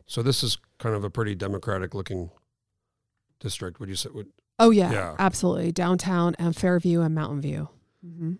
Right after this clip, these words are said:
Speaker 1: the other one we have here is this mid-, this is the one I'm in, the Midtown one,
Speaker 2: Mm-hmm.
Speaker 1: where Tuck and, Tuck and Josephson got paired in the House district.
Speaker 2: Yeah.
Speaker 1: And then L V Gray Jackson will be the incumbent.
Speaker 2: Correct.
Speaker 1: So this one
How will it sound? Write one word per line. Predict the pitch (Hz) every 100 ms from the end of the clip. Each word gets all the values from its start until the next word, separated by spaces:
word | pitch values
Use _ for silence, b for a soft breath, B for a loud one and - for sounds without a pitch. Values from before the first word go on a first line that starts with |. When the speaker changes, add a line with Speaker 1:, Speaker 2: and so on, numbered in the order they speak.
| -
Speaker 1:
the | 127
other | 147 139
one | 117
we | 113
have | 110 107 101
here | 113 110 104
is | 98
this | 101 101 120
mid-, | 117 107
this | 123
is | 151
the |
one | 110 101
I'm | 120 101
in, | 87
the | 92
Midtown | 117 107 104 90
one, | 85 85 87
Speaker 2:
Mm-hmm. | 165 165 170 170
Speaker 1:
where | 101
Tuck | - 123 123
and, | 101 101 _ -
Tuck | 127 113
and | 101
Josephson | 113 113 104 104
got | 95 92
paired | 101 92 92
in | 90
the |
House | 90 104 104
district. | - - 87 82 _ _ _ -
Speaker 2:
Yeah. | -
Speaker 1:
And | 95
then | 110
L | 120
V | 113
Gray | 110 101
Jackson | 101 107 101 104
will |
be | 95
the | 92
incumbent. | 85 76 104 90 76 - _ _
Speaker 2:
Correct. | - - 214 -
Speaker 1:
So | - 110
this | 151 -
one | 139 113 107 98